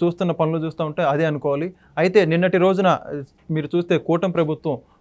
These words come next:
పోలవరం నిర్మాణానికి సంబంధించి కేంద్ర జలశక్తి సంఘం, అదేవిధంగా పోలవరం ప్రాజెక్ట్ అథారిటీతో సంప్రదింపులు జరిపి విదేశాల నుంచి నిపుణులను పిలిపించి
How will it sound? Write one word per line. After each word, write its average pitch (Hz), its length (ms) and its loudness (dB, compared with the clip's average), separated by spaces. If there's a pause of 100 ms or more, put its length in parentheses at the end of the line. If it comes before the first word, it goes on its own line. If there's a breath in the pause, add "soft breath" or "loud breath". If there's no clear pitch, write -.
(200)
పోలవరం 202 480 6
నిర్మాణానికి 175 500 0
సంబంధించి 151 460 -2
కేంద్ర 196 460 2
జలశక్తి 165 460 0
సంఘం, 175 400 0
అదేవిధంగా 175 540 2
పోలవరం 185 520 0
ప్రాజెక్ట్ 156 440 -2
అథారిటీతో 143 680 -2 (260)
సంప్రదింపులు 156 560 0
జరిపి 139 420 -2 (260)
విదేశాల 208 440 6
నుంచి 180 440 -4
నిపుణులను 160 360 -2
పిలిపించి 143 500 -4